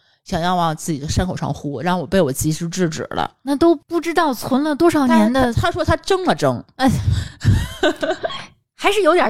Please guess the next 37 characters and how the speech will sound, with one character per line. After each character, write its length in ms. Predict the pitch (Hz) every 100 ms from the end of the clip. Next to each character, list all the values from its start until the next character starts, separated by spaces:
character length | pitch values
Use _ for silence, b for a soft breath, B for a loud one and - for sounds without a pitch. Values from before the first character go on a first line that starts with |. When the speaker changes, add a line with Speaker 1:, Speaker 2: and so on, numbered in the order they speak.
| 240
Speaker 2:
意 240 | 403 339
识， 380 | - 196 175 202
就 140 | 381 330
是 80 |
Speaker 1:
对， 160 | 262 240
她 80 | 220
觉 60 |
得 120 | 302 311
可 100 | 294
能 140 | - 233
蒸 180 | 330
一 80 | 320
蒸 220 | 247 262
可 100 | 269
能 120 | 156 196
就 100 | 208
杀 260 | - 240
菌 220 | 233 240
了， 100 | 226
但 180 | 165 233
其 140 | 240 269
实 120 | 262
它 160 | 262
已 80 | 269
经 180 | 175 254
早 180 | - -
就 120 | 175
过 180 | 208 165
期 240 | - 160
了， 160 | 117 -
Speaker 2:
嗯。 80 | 214
Speaker 1:
囤 100 | 196
时 60 | 208
间 120 | 262
太 200 | - 302
长 320 | - - -
了， 160 | 95